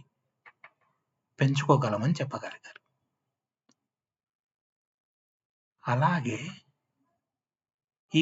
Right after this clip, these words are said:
కార్వికల్ క్యాన్సర్ అనేది చాలా చక్కగా పనిచేస్తుందంటూ తను చెప్పారు. ఈ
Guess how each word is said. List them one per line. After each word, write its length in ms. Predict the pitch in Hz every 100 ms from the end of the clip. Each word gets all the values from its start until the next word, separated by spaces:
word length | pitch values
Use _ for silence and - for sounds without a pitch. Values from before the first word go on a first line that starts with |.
| 156
కార్వికల్ 520 | 139 139 175 - 190
క్యాన్సర్ 480 | 170 127 120 - 110
అనేది 380 | 107 104 101 170 - _ _ _ _ _ _ _ _ _ _ _ _ _ _ _ _ -
చాలా 240 | 131 139
చక్కగా 420 | 135 131 - 147 143
పనిచేస్తుందంటూ 960 | 135 117 123 117 131 117 110 110 127 147 - _ _ _ _ _ _ _ _ _ _ _ -
తను 180 | 147 143
చెప్పారు. 460 | - - - - - _ _ _ _ _ _ _ _ _ _ _ _ _ _ _ _ _ _ _ - 415 - _ _ - 320 - _ _ _ _ _ _ _ _ _ _ _ _
ఈ 120 | 147